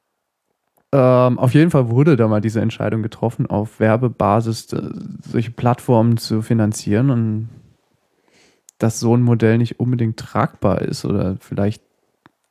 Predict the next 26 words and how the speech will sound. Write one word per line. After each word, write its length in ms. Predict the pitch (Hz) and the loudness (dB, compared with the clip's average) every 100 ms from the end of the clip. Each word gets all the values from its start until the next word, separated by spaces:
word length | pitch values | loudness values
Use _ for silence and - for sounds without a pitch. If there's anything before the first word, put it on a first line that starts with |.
| _ _ - | _ _ -4
relativ 460 | 113 117 - 117 | 0 0 0 -6
leicht 340 | 95 98 110 - | -2 -2 0 -4
auch 80 | - | -2
verwundbar 720 | 110 101 120 180 - - - | -4 0 2 2 0 -2 -2
ist, 260 | - - _ _ - | -6 -10 _ _ -16
sagt 220 | 160 - | -14 -14
sich 120 | - | -14
jetzt. 240 | - - _ _ _ _ _ _ _ _ _ _ _ _ _ _ _ _ _ _ | -14 -14 _ _ _ _ _ _ _ _ _ _ _ _ _ _ _ _ _ _
Wenn 160 | 113 110 | 2 2
überhaupt 400 | 113 107 104 - | 4 4 2 0
so 180 | - 120 | 2 4
lange 280 | 113 113 107 | 4 2 2
diskutiert 600 | 110 - 95 123 127 - | -2 -2 -4 -2 -2 -2
werden 220 | 98 95 | -4 -2
muss, 260 | 98 101 - | -4 -4 -6
ob 160 | - | -4
das, 240 | 110 110 110 | -4 -4 -8
ob 160 | 101 | -8
das 380 | - 95 107 120 | -8 -6 -10 -8
jetzt 340 | 85 90 - | -4 -4 -6
sinnvoll 400 | - 117 - - | -2 -2 0 -2
ist 160 | - - | -2 -6
mit 160 | - - | -6 -4
Werbeblockern 560 | - 95 50 - - | -4 -4 -6 -6 -6
oder 180 | - - | -6 -6
nicht. 220 | - 113 | -8 -10